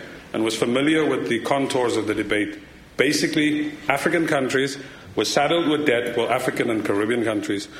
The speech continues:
on unfavorable terms that were incurred by dictatorships or inherited from previous regimes. I knew the group of eight countries, a forum of the leading industrial countries, was meeting that week in Genoa,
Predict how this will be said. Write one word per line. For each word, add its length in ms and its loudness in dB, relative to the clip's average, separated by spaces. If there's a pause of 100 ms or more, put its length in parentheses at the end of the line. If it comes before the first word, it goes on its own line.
(580)
on 120 2
unfavorable 600 2
terms 360 2
that 140 0
were 100 0
incurred 480 0
by 120 2
dictatorships 920 0
or 160 -2
inherited 580 0
from 160 -2
previous 480 0
regimes. 540 0 (560)
I 100 2
knew 240 2
the 100 2
group 220 0
of 140 -2
eight 200 2
countries, 520 0
a 80 -4
forum 320 0
of 140 -2
the 60 0
leading 320 0
industrial 460 0
countries, 460 -2 (560)
was 160 -2
meeting 360 0
that 200 0
week 200 0
in 120 2
Genoa, 640 0